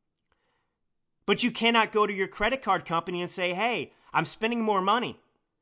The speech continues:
I'm gonna default. Uh, I need to raise my, my credit card limit to fifteen thousand dollars." No, you would never do that. There are repercussions.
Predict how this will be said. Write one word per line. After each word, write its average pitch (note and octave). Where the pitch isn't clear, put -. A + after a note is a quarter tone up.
I'm F3+
gonna G#3+
default. G3+
Uh, F3+
I G#3+
need C4
to G#3+
raise G#3
my, E3+
my D#3+
credit A#3+
card E3+
limit C#3+
to F#3+
fifteen G3
thousand F3
dollars." G#3+
No, A#3+
you G3+
would F#3
never F3
do F#3+
that. -
There G3+
are F#3+
repercussions. F3+